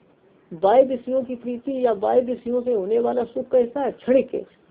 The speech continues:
कि क्षणिक वाय विषयों से होने वाले सुख से इंद्रियों को हटा ले। या ऐसा लगाना, वाय विषय से होने वाले क्षणिक सुख से, जो क्षणिक है ना, ये प्रीति का विशेषण है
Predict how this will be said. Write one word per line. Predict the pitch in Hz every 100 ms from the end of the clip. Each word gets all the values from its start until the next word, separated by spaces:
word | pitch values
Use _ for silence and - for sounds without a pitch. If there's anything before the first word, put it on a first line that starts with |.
| _ _ _ _
कि | 233
क्षणिक | 220 - - 220 285 277
वाय | 214 226 247
विषयों | 240 - 220 233
से | 233
होने | 196 190 220
वाले | 220 214 226
सुख | - 254 240
से | - 254
इंद्रियों | 220 196 196 202
को | 196 170
हटा | - -
ले। | 95 196 - _ _ _ _ -
या | 214
ऐसा | 208 247
लगाना, | 247 240 233
वाय | 208 185 220 247
विषय | 233 233 240 247 262 -
से | 247
होने | 233 180 190 226
वाले | 226 214 226 240
क्षणिक | - 240 277
सुख | - 180
से, | - 170 - _ _ _ _ _ _ _ _ _ _ _ 202
जो | 214
क्षणिक | 208 - 214 269
है | 214
ना, | 254 349
ये | 220
प्रीति | - 220 214 247
का | 226
विशेषण | 208 196 185 196
है | 180 226